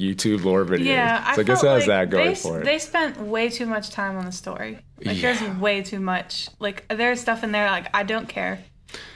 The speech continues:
Speaker 2: Like,
Speaker 1: Yeah.
Speaker 2: and the highlights of this film for me were, was the art department.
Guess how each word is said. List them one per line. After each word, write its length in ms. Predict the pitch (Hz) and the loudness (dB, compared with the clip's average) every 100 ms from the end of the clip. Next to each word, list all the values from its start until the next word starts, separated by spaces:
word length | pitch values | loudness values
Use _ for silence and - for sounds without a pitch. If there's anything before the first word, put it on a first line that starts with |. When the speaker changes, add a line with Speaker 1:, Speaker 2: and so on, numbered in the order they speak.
| - | -4
Speaker 2:
Like, 420 | 196 190 190 - | 0 0 -4 -4
Speaker 1:
Yeah. 300 | - 170 156 151 - - - - - | 0 0 0 -8 -16 -20 -20 -20 -6
Speaker 2:
and 460 | 220 214 214 208 - - - - | -2 0 -2 -4 -10 -20 -20 -12
the 260 | 214 220 | 0 0
highlights 480 | 202 247 262 247 247 | 4 2 4 2 2
of 100 | 247 | -2
this 200 | 226 226 | -2 -4
film 460 | - - 240 233 233 | -10 -6 0 2 2
for 140 | 220 | 0
me 380 | 214 285 277 240 | 2 4 4 2
were, 420 | 214 208 202 190 - - - | 2 0 -2 -6 -12 -20 -10
was 180 | 214 202 | -6 -2
the 80 | 196 | 0
art 220 | 190 196 | 0 0
department. 560 | 196 190 - 185 190 190 | -4 -6 -6 -4 -6 -6